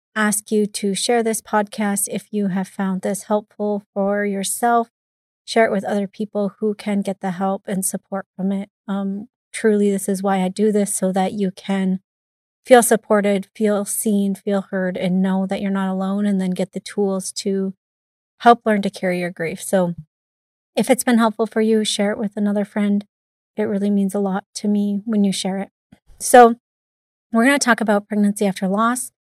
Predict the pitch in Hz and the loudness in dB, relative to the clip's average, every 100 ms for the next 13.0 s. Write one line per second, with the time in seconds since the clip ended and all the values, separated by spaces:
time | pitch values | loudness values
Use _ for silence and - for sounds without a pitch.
0 | _ _ _ _ _ _ - - 233 - | _ _ _ _ _ _ -16 -2 0 0
1 | 277 302 285 269 233 214 233 214 208 202 | -2 -2 2 4 2 2 2 2 2 0
2 | 202 208 208 202 196 185 185 185 196 240 | 0 2 2 2 2 -2 -2 -2 -2 -2
3 | 269 269 _ _ _ _ 226 214 220 214 | -4 -8 _ _ _ _ 2 4 4 2
4 | 240 240 - 220 208 202 - 202 196 202 | 4 4 4 4 4 4 2 0 0 0
5 | 196 190 196 190 196 - 196 185 190 190 | 0 2 2 2 -2 0 0 0 -2 -4
6 | - 208 208 220 208 - 214 - _ _ | -6 -6 -4 -4 -6 -8 -10 -14 _ _
7 | _ _ _ _ _ - 254 254 277 233 | _ _ _ _ _ 2 6 6 2 2
8 | 208 202 196 208 - _ - 247 240 190 | 2 4 2 -2 -8 _ 0 2 4 4
9 | 196 196 - 190 - - 196 190 202 202 | 2 -2 -4 -4 -4 -2 -2 -2 -2 -2
10 | 180 190 - _ _ _ _ _ _ _ | -4 -8 -16 _ _ _ _ _ _ _
11 | - 202 196 208 208 220 220 214 233 - | 2 4 6 4 4 4 4 2 0 -2
12 | 240 240 247 - 240 - 247 208 208 - | -2 0 -2 6 6 8 6 6 4 -2